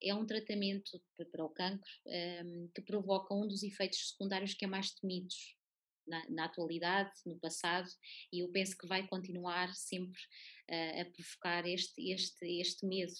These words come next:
que é a alopécia, que é a perda, hum, do cabelo, que é a imagem do doente, ah, sob a qui-, quimioterapia, é que é a imagem do doente oncológico, que é verdade, o doente se-, se-, sem cabelo. E daí este medo.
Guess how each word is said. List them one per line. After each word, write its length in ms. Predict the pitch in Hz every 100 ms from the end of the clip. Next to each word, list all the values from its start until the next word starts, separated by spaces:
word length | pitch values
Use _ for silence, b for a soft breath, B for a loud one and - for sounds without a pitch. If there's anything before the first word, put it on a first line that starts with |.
| - B B B -
que 240 | - 185
é 60 | 190
a 80 |
alopécia, 560 | 190 190 190 160 - 170
que 100 | -
é 40 | 165
a 80 | 165
perda, 300 | 175 175 175 175 175 165 160
hum, 180 | 165 - - _
do 80 | 180
cabelo, 440 | 185 175 170 151 156
que 100 | -
é 80 | 233
a 40 |
imagem 720 | 240 226 226 214 208 214 208 - _ _ _ -
do 100 | 185
doente, 480 | 180 185 185 185 - - B B B -
ah, 380 | 175 175 175 180
sob 420 | - 196 185 190
a 160 | 175 175 - - - 180
qui-, 340 | - - - 160
quimioterapia, 960 | - 175 180 180 190 196 233 233 233 226 _ -
é 60 |
que 140 | 196 214
é 40 |
a 60 | 202
imagem 500 | 202 202 202 208 202
do 160 | 208 202
doente 360 | 190 196 196
oncológico, 600 | 180 170 156 151 - 156
que 100 | -
é 60 | 170
verdade, 420 | 165 170 160 151
o 60 | 160 - _ _
doente 300 | 175 185 196
se-, 340 | - - - -
se-, 200 | - -
sem 180 | - 196
cabelo. 340 | 196 170 156 - B B B -
E 100 | 202
daí 300 | 208 208 226
este 260 | - -
medo. 280 | 233 196 180